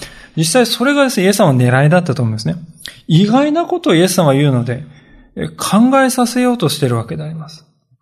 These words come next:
私たちは耳はね、誰にでもついているのだから、耳があれば聞こえているのは当たり前だろうってこう思います。そういう常識に対して主は挑戦しておられるのですね。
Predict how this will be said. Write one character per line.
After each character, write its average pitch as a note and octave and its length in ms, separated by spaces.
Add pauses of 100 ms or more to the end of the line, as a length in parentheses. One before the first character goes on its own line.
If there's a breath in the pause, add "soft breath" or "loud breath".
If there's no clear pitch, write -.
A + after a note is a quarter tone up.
(1500 loud breath)
私 A#3 260
た C4+ 80
ち F#3 100
は D#3+ 60
耳 D#3+ 320
は A#3 80
ね、 D#3+ 160
誰 E3+ 240
に G#3 60
で G#3+ 60
も G3 120
つ G3 160
い A#3+ 80
て E3 100
い D3+ 60
る F3 80
の F#3+ 160
だ C3+ 120
か C#3+ 100
ら、 C3+ 100
耳 C#3 320
が F#3 160
あ F3+ 60
れ G#3 80
ば D#3 120
聞 - 160
こ F#3+ 140
え G3 60
て G#3 80
い - 20
る G3 60
の D#3+ 100
は B2+ 140
当 - 80
た D#3 60
り F#3 80
前 B3 180
だ D4 100
ろ D4+ 120
う - 20
っ - 20
て A3+ 160
こ E3+ 200
う - 20
思 A#2+ 160
い A#2 40
ま A2+ 120
す。 A2+ 100
そ B3+ 240
う C4+ 60
い B3 160
う D#3 40
常 A#3 460
識 - 340
に G#3+ 140
対 G3 220
し G3 100
て D3+ 80
主 D3 200
は C#3 100
挑 D3 340
戦 D3 220
し - 80
て - 80
お C3 100
ら B2+ 80
れ A#2+ 60
る A2+ 60
の A#2+ 80
で D3+ 100
す - 100
ね。 G#3+ 260